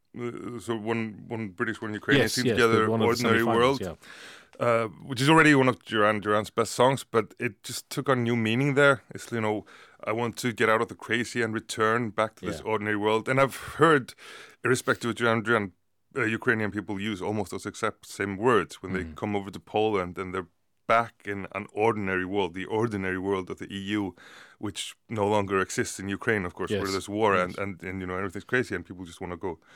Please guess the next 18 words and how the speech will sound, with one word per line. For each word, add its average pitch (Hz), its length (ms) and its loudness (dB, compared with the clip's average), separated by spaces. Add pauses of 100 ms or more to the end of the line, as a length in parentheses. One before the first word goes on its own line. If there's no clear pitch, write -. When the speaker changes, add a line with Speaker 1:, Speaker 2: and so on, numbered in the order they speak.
(280)
Speaker 1:
back - 260 0
to 110 100 -10
that, 85 160 -4 (180)
you 107 60 -6
know, 87 100 -6
and, 87 220 -10
and, 85 340 -10
and 98 220 -4
yeah, 101 240 4
that, 98 140 0
that 104 180 -4
was 95 160 -8
perfectly, 104 340 -8
I 92 40 -6
think, 90 200 -12
captured - 300 -16
in 80 100 -18
that 80 120 -12